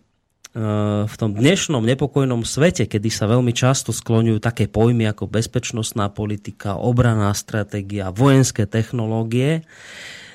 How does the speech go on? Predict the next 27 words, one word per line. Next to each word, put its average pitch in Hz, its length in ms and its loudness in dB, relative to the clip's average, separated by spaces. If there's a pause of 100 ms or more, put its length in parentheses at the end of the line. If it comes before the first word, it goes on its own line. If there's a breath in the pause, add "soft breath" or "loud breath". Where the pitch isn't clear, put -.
(200 loud breath)
e, 101 400 0
musíte 190 400 0
byť, 160 480 2
respektíve, 143 960 2
toto 131 240 -6
dávam 113 320 2
do 107 80 2
zátvorky 135 560 2
a 107 80 0
viem, 117 240 0
prečo 120 240 -2
to 110 160 -4
hovorím, 127 560 2
museli 113 480 0
ste 90 240 -4
byť, 135 320 0
e, - 80 -12 (1120 loud breath)
pre 127 240 4
médiá 160 720 2
po 120 320 -2
všetkých - 400 -4
týchto 156 240 -6
skúsenostiach 143 800 -2
osobných 131 400 -2
veľmi 185 240 0
cenným 202 320 0
prínosom. 113 720 0